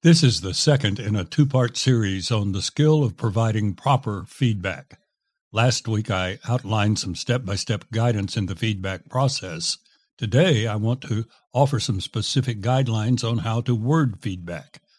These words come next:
And today's guidance holds true whether you are praising someone for stellar accomplishment or prodding the person to change a subpar pattern of behavior. Hello, everyone. Welcome to Upsize Your Leadership,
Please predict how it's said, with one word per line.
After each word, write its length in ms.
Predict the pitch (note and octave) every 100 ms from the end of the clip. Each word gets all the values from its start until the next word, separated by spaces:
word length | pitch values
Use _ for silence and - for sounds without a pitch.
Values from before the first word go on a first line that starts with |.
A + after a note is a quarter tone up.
| _ _ _ G2
And 120 | G2+
today's 380 | G2+ G2 F#2+ -
guidance 460 | A2+ B2 C#3 B2
holds 320 | - G#2+ G#2+ -
true 340 | - C3 B2 B2+
whether 400 | A#2+ A#2 G#2 - _ _ -
you 100 | G#2
are 100 | F2+
praising 440 | - C3 B2 B2+
someone 460 | G#2+ C3 B2 B2 B2
for 160 | - E2
stellar 420 | - A#2 A#2 G2
accomplishment 680 | - B2+ C3+ C3+ - C#3 C#3 - _ _
or 240 | C3 C#3 B2+
prodding 460 | - C#3+ D3 A2
the 80 | G2
person 480 | - G2 - G#2 G#2 _ _
to 100 | G#2+
change 460 | - B2 A2+ A2+ A2+
a 60 |
subpar 800 | G#2 - A2+ A2 - G#2+ G#2 A2+
pattern 460 | - F#2 F2+ F2 F#2 G2
of 160 | E2+
behavior. 640 | G2 F2+ G#2+ F#2 D2+ - _ _ _ _ _ _ _ _ _ -
Hello, 280 | G#2+ A#2
everyone. 500 | G#2 F#2 F2 F#2 A2 - _ _
Welcome 400 | B2 C#3 C#3 A#2+
to 220 | A#2 F#2
Upsize 600 | A#2 B2 - A2 G#2+ F#2+
Your 120 | G2
Leadership, 560 | G2+ G#2+ G2 - D2+